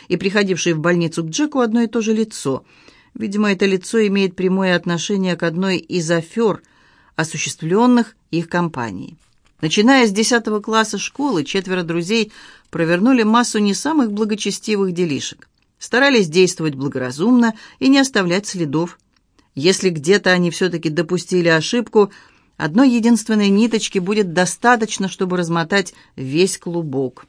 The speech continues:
Неужели кто-то вышел на их след? Эта мысль не покидала Джека. Он перебирал в памяти каждый из кругов, старательно воспроизводя мельчайшие детали, пытаясь отыскать слабое место.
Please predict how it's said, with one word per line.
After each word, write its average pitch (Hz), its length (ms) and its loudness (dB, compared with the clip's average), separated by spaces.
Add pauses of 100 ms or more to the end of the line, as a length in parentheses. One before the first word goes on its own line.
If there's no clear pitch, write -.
(560)
Неужели 139 500 0
кто-то 214 320 -2
вышел 202 340 0
на 196 160 0
их 180 100 -6
след? 147 360 -4 (420)
Эта - 180 -8
мысль 185 240 -4
не 180 120 0
покидала 196 520 -2
Джека. 139 500 -4 (720)
Он 151 80 0
перебирал 190 420 4
в - 120 -8
памяти 202 340 0
каждый 175 480 -2
из - 220 -8
кругов, 156 440 -4
старательно 170 560 -2 (220)
воспроизводя 170 840 2
мельчайшие 180 640 0
детали, 202 600 2 (420)
пытаясь 196 360 0
отыскать 208 460 -2
слабое 208 480 0
место. 180 520 0